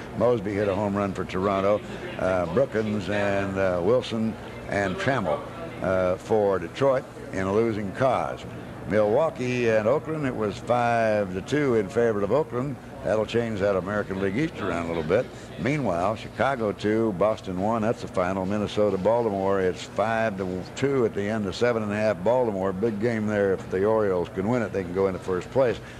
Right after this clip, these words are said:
and stay there a little hefty. Meanwhile, Kansas City is leading one nothing into four, uh, with Texas, and, uh, White hit a home run for Kansas City. New York, California later,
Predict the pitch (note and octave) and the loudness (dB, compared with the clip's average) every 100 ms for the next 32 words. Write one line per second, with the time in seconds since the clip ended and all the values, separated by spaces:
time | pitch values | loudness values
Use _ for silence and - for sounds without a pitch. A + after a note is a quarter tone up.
0 | - - - - G#2 A2 G2 - A#2+ G#2 | -14 -14 -10 -2 0 0 -4 2 4 4
1 | F#2+ F#2 F2+ E2+ E2 G#2 - B2 A#2+ G#2+ | 4 2 0 -2 0 -2 -2 -2 0 0
2 | G#2+ C#3+ A2+ F#2+ F#2 C3 D3 A2 F#2 C#3 | 0 0 2 2 0 -2 -2 -4 0 0
3 | B2 G#2 F#2 F2 A#2+ A2+ G2+ A#2 B2 A#2+ | 2 0 0 2 2 2 2 2 2 0
4 | A#2+ G#2 G#2+ G2 E2 - C3 G#2 F#2+ - | 0 0 -2 -2 -4 2 4 4 0 -6
5 | - - - - G2 G2 G2 - F#2+ - | -16 -16 -12 -2 2 4 2 0 -2 0
6 | B2+ A2+ D#2+ E2+ - F2 F#2 G2 F#2 F2+ | 0 0 -6 -8 -4 -4 -2 -2 0 2
7 | F2 F2 A2+ F#2 F#2+ F2 G2+ F#2+ F#2+ F2 | 2 2 2 2 0 0 0 0 -2 -4
8 | - G2 F2+ E2 G#2 E2+ E2+ F2+ F#2+ F#2 | -2 -2 -2 -2 0 0 0 0 0 0
9 | F2+ F2+ E2 G2 F#2 F2+ A2+ A#2+ A2+ | -2 -2 -2 -2 0 2 4 4 0